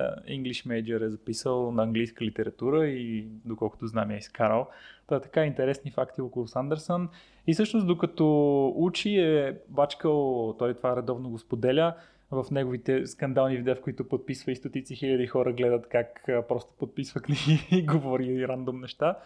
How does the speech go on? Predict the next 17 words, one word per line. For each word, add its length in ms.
А, 520
работил 360
е 40
нощна 300
смяна 240
в 60
някакъв 260
хотел 360
или 100
нещо 260
такова 320
и 80
тогава 360
е 160
писал 500
през 200
нощта. 360